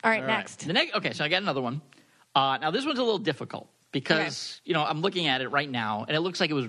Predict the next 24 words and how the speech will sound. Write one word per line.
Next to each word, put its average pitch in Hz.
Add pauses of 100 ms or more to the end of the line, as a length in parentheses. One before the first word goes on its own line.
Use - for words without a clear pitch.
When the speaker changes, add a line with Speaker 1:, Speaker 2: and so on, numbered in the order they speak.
(180)
Speaker 2:
written 143
by, 113
like, 110
a 107
junior 131
high 120
school 110
student. -
Speaker 1:
Okay, 262
Speaker 2:
Like, 226
a 226
Speaker 1:
okay. 202
Speaker 2:
seventh 180
grader 127
wrote 104
this. -
Speaker 1:
Bravo. 277
That's 202
him, 214
yeah. 226 (180)
Speaker 2:
Yeah, 170
another 151 (140)
<laughs> 220
Speaker 1:
Okay. 240